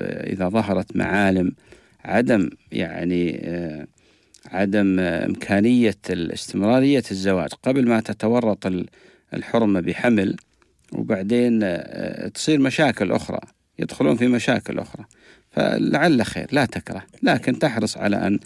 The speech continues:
تبيت النية الصالحة الطيبة، وتحرص على أن، يعني، ترجع إلى زوجها، وهذا الله عز وجل هو الذي يعلم ما في القلوب.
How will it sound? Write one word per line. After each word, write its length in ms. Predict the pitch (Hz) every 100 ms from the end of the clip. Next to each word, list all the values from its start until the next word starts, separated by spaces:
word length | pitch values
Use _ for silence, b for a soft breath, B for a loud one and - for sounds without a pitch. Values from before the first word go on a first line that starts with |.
| B B B -
تبيت 560 | 113 123 120 104 -
النية 400 | 95 104 107 92
الصالحة 680 | - - 104 95 85 - -
الطيبة، 600 | - - 104 95 92 98 - b b b b
وتحرص 840 | - 101 101 95 - 123 107 110 -
على 200 | 98 95
أن، 580 | 90 101 95 101 104 - b b b b
يعني، 540 | 113 98 92 95 95 -
ترجع 500 | - 110 98 95 92
إلى 160 | 92
زوجها، 640 | 92 110 98 95 90 95 - _ b b -
وهذا 540 | 117 127 113 104 -
الله 180 | 117 110
عز 200 | 101 107
وجل 220 | 110 123
هو 160 | 120 135
الذي 260 | 110 101
يعلم 300 | 101 92 98
ما 160 | 95 92
في 100 | -
القلوب. 420 | - - 98 -